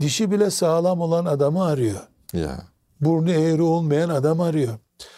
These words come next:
Speaker 1: Almanya dünyanın büyük devletlerinden biri, medeniyet merkezlerinden biri. Niye insanlara "Gelin ülkeme vatandaş olun." diye ikramiyede bulunup beyin istiyor?
Speaker 2: Tabii.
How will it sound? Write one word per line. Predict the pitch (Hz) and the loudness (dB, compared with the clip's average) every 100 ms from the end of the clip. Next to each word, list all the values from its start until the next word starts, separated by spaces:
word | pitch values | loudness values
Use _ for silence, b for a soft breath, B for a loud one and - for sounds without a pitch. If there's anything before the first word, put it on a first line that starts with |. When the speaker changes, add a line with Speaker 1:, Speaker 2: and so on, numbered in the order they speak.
| B B - | B B -2
Speaker 1:
Almanya | 165 175 185 165 147 | 0 2 0 0 0
dünyanın | 139 175 143 160 185 151 | 0 -2 0 0 -2 0
büyük | 151 185 185 | 0 0 0
devletlerinden | 170 139 131 110 - 127 120 113 117 170 170 | 0 2 0 -2 -4 -2 -2 -2 -2 -2 0
biri, | 175 151 131 | 0 0 0
medeniyet | 120 117 123 127 143 139 - | 0 0 0 2 0 0 -2
merkezlerinden | 127 117 127 110 123 123 120 120 117 | -2 -2 -4 0 -2 -2 -2 -4 -2
biri. | 120 123 143 B B B B | -2 -2 -6 B B B B
Niye | 151 143 196 202 202 - _ | 0 2 2 0 -4 -12 _
insanlara | - 156 170 156 151 143 | -6 -4 -2 -2 0 0
"Gelin | 131 143 147 | 0 0 0
ülkeme | 143 127 139 131 | -2 -2 -2 0
vatandaş | 127 127 123 127 127 113 | 0 0 -2 -2 -2 0
olun." | 127 117 120 | -2 -2 -4
diye | 117 117 104 b b b - | 0 0 -2 b b b -4
ikramiyede | 151 - 135 127 127 123 120 127 | -4 0 0 0 0 0 0 0
bulunup | 120 113 165 156 120 | -2 -4 -4 -4 0
beyin | 135 185 180 | 2 2 0
istiyor? | 113 - - 113 92 - | -2 -8 -6 -6 -6 -8
Speaker 2:
Tabii. | 78 80 | -8 -8